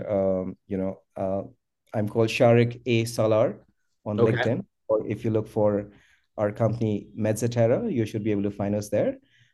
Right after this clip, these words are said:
Speaker 1: Um, and, uh, if you would like to send me an email, you can send me an email at shariq at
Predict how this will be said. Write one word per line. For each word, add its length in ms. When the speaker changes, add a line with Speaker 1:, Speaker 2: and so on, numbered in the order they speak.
Speaker 1:
Um, 800
and, 460
uh, 460
if 380
you 140
would 120
like 180
to 100
send 180
me 100
an 80
email, 300
you 80
can 160
send 160
me 80
an 60
email 300
at 180
shariq 500
at 320